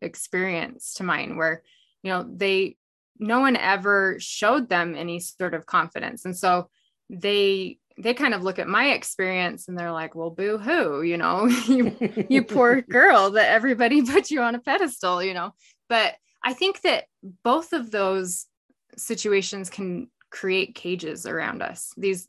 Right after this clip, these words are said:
Speaker 1: these false identities and, um, you know, the false self that we create based off of these external situations and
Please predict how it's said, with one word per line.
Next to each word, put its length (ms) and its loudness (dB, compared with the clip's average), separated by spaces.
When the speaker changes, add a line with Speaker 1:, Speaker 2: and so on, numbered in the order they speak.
Speaker 1:
these 260 -10
false 420 0
identities 840 -4
and, 460 -8
um, 540 -6
you 100 -8
know, 120 0
the 80 -8
false 460 0
self 600 0
that 380 -2
we 140 -6
create 680 -2
based 340 -4
off 420 -4
of 180 -10
these 300 -8
external 800 -4
situations 1000 -4
and 420 -8